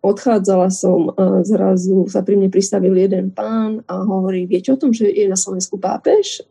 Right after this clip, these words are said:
A ja teda ako s úsmevom, lebo som, som robila so všetkými textami pápežovými, hovorím si: „Áno, viem o tom.“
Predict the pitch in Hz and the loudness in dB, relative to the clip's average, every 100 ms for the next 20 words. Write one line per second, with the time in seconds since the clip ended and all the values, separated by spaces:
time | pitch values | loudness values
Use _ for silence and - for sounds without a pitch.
0 | - - - - 285 277 - _ - 269 | -14 -12 -12 -10 -2 -2 -2 _ -2 0
1 | 190 190 185 190 214 202 208 - 294 202 | 2 0 0 0 0 0 0 0 0 0
2 | 196 190 196 180 190 202 180 226 - 196 | 0 0 -2 -2 -6 -2 -4 -4 -4 -4
3 | 214 220 220 202 190 220 185 185 185 185 | 0 0 0 2 2 2 2 2 0 -2
4 | - 185 180 180 185 - 202 214 190 175 | 0 2 2 2 -2 -2 0 0 0 -2
5 | 180 175 175 175 175 175 202 190 - 208 | -4 -2 0 2 0 -2 -6 -10 -12 -6
6 | 220 - - 370 330 190 196 202 226 190 | -6 -4 -2 -2 0 0 0 0 0 -2
7 | 196 190 226 226 | -2 0 0 -2